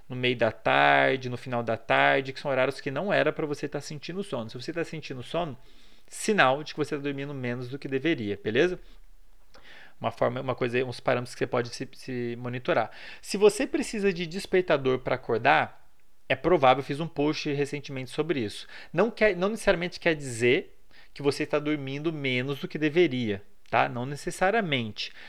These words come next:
Mas existe uma grande chance de que sim. O natural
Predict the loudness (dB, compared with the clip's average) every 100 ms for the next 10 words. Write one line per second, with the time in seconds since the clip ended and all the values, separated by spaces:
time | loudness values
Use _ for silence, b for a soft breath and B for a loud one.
0 | B 2 8 8 6 0 -2 -2 -2 2
1 | 0 0 -8 -4 -2 -2 -4 -10 -8 -8
2 | -6 -6 -6 -10 b b b b b 0
3 | 8 8 10 4 6 6 10 10 8 2